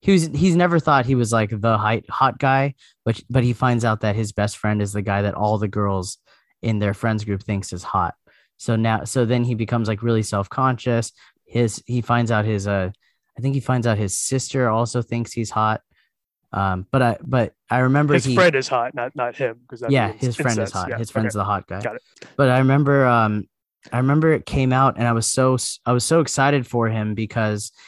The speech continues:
Speaker 1: he had hit me up, like, a few months before that and was like, "Hey, I just wanted to, like,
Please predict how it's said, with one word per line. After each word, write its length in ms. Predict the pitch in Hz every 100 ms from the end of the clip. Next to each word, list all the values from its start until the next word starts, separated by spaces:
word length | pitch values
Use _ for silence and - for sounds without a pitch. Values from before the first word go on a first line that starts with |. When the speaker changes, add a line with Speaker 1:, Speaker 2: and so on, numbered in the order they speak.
| _
Speaker 1:
he 200 | - 160
had 140 | 160 131
hit 180 | 147 131
me 100 | 139
up, 220 | 143 -
like, 180 | 117 113
a 80 |
few 320 | 104 - 151 156
months 540 | 123 127 - - - -
before 380 | 117 - 123 123
that 260 | 110 101
and 160 | 90 107
was 140 | 104
like, 180 | 107 107
"Hey, 180 | - 175
I 40 |
just 240 | 151 160 -
wanted 160 | 175
to, 80 | 170
like, 240 | 131 110